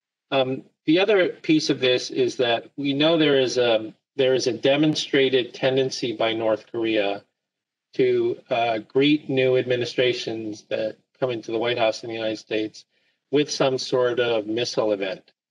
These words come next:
um, or nuclear event. Um, they did it with the Trump administration. Some of your listeners will remember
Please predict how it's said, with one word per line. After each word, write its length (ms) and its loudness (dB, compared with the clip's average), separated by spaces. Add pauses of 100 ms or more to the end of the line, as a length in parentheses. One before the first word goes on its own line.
(220)
um, 480 -6
or 140 -6
nuclear 420 -2
event. 260 -6 (720)
Um, 240 -6
they 140 -2
did 200 2
it 160 0
with 200 -6
the 80 -8
Trump 320 -2
administration. 1040 0 (260)
Some 380 -2
of 140 -4
your 140 0
listeners 480 0
will 180 -2
remember 560 -2